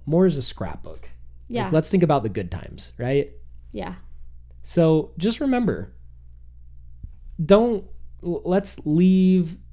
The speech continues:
Speaker 1: comparisons to other people way back in twenty twenty.
Speaker 2: Yeah.
Speaker 1: Right? Is that what you're getting at? Sorry, I kinda cut you off.
Speaker 2: Yes.
Speaker 1: Okay, keep going.
Speaker 2: No, I think that's great.
Speaker 1: Okay. So anyway, <clears throat> if you're ever feeling down and thinking,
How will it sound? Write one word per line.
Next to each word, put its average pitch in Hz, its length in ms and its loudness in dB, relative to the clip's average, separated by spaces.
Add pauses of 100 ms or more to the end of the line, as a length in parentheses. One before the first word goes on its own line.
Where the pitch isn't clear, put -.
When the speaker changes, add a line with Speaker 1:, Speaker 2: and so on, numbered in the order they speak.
(520)
Speaker 1:
comparisons 123 840 -2
to - 120 -8
other 107 180 -4
people 95 640 -8 (360)
way 123 340 0
back 107 300 -4
in 92 120 -4
twenty 85 280 -10
twenty. - 340 -16 (720)
Speaker 2:
Yeah. 214 180 -8 (640)
Speaker 1:
Right? 151 360 -2 (380)
Is 117 60 -8
that 120 100 -2
what - 60 -6
you're 110 100 -2
getting 110 220 -2
at? - 260 -4
Sorry, - 160 -12
I - 20 -14
kinda - 200 -10
cut - 160 -8
you - 60 -10
off. - 120 -12
Speaker 2:
Yes. 196 340 -8 (120)
Speaker 1:
Okay, - 100 -18
keep - 160 -12
going. - 180 -10 (460)
Speaker 2:
No, 285 240 -6
I 196 40 -12
think 214 160 -10
that's 214 160 -12
great. 226 260 -10 (240)
Speaker 1:
Okay. 104 220 -8 (240)
So 160 140 4
anyway, 143 320 4 (160)
<clears throat> - 840 -2
if 165 140 6
you're 160 100 2
ever 170 240 4
feeling 160 400 2
down 123 440 0
and 120 200 -6
thinking, 104 500 -4